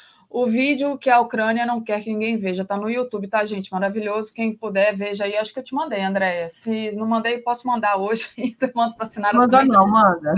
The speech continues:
Speaker 1: Aliás, eu mandei pra todo mundo. Mandei pra Brian, mandei pra, pra, pra Gisele, pra todo mundo, que é, é necessário. Eu ainda não vi, foi o do Oliver Stone,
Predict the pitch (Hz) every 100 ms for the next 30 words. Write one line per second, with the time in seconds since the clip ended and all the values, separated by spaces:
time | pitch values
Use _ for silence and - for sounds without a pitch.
0 | 196 240 302 302 277 320 285 320 330 302
1 | 311 330 302 294 311 349 359 302 277 269
2 | 247 247 254 262 233 196 208 214 220 220
3 | 220 214 220 214 220 - - 208 202 196
4 | 208 208 220 208 185 202 208 208 202 247
5 | 247 220 220 220 - 214 214 - 196 208
6 | 226 247 269 254 - 190 190 220 247 247
7 | 220 233 247 - 262 254 254 226 233 240
8 | 233 226 226 240 262 - - 202 202 208